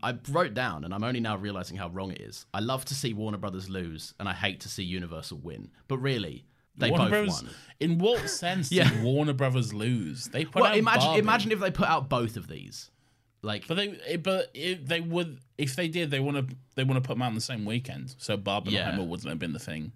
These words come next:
Speaker 2: Barbenheimer was only a thing because the release dates were the same, and they were
Speaker 1: Yeah.
Speaker 2: like, "Oh, look at these two movies that are complete polar opposites. Wouldn't that be fun to all do this?"
Speaker 1: <laughs> Apparently, there was a studio exec on Universal side as well that was like,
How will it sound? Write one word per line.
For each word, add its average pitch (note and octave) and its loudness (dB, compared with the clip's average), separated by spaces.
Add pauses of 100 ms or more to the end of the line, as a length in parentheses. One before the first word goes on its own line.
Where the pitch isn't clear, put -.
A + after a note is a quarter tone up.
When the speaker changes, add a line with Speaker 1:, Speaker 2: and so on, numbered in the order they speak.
Speaker 2:
Barbenheimer D3 2
was B2+ 2
only B2 2
a G2+ -4
thing A2 -2
because G2 -4
the F#2+ -4
release F2+ -6
dates - -8
were D2 -10
the - -10
same, E2 -10 (400)
and G2 -2
they G2+ 2
were G2 2
Speaker 1:
Yeah. G2+ 0
Speaker 2:
like, G2 -2
"Oh, D#3 2
look A2 0
at C3 2
these C3+ 0 (320)
two A2+ -2
movies F#2+ -2
that E2 -2
are - -12 (360)
complete B2 -2
polar G2+ -2
opposites. F2+ -8
Wouldn't A#2 -2
that F2 -2
be - -12
fun F2 -10 (160)
to - -8
all G#2 -6
do G2+ -10
this?" - -4 (120)
Speaker 1:
<laughs> - -6
Apparently, E3 4
there C#3+ 0
was C3+ 0
a C3+ -2
studio B2 -2
exec F#2+ -4
on G2 -4
Universal G2 -4
side F2 -4
as E2 -8
well F2+ -4
that E2+ -8
was F#2 -8
like, F2+ -6